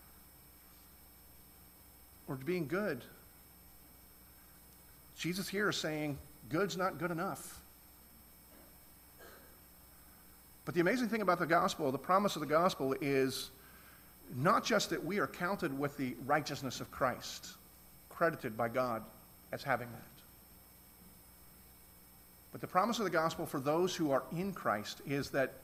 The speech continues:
when Christ is in you, he is at work and renewing our minds so that the attitudes of the Beatitudes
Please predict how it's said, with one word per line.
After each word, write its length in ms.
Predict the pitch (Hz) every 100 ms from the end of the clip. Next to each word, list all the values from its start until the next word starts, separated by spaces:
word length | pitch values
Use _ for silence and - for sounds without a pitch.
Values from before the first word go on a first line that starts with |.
| -
when 140 | 131
Christ 440 | - - 160 165 -
is 200 | 139 120
in 220 | 139 123 131
you, 260 | 233 143 - - - - - - - - - - - -
he 180 | 165 170
is 160 | 147
at 140 | 139 -
work 520 | 131 156 190 - - - - - - - - - - -
and 140 | 135
renewing 600 | 135 135 147 190 262 151
our 120 | 120
minds 640 | 113 95 101 - - - - - - - - - - -
so 180 | - -
that 160 | 139 139
the 400 | 143 131 127 - - - -
attitudes 680 | 165 214 180 156 127 120 -
of 140 | 131
the 80 | 120
Beatitudes 880 | 123 147 220 135 120 - 123 110 -